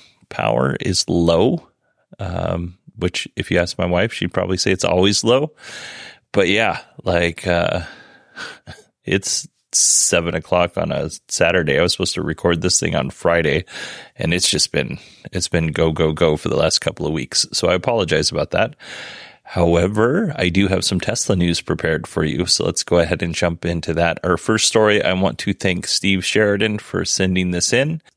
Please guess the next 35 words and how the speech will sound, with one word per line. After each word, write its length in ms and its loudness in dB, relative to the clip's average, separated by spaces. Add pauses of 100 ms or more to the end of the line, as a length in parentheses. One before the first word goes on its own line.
(420)
Brad 260 2
Sloan 380 2
is 180 2
a 120 2
drone 420 4
operator 600 2 (100)
in 400 0
Austin, 560 0
Texas, 640 0 (500)
and 540 0
he 380 0
has 400 0
these 240 0
great 520 0
drone 360 0
shots 480 0
of 340 0
Giga 260 -2
Texas. 720 -4 (240)
In 160 0
one 140 2
of 80 2
his 200 0
latest 320 2
videos, 460 2
he's 180 -2
flying 360 2
over 200 2
this 220 -2
massive 720 0
structure. 440 0
Giga 300 -2
Texas 380 -4
is 40 -2
just 280 -6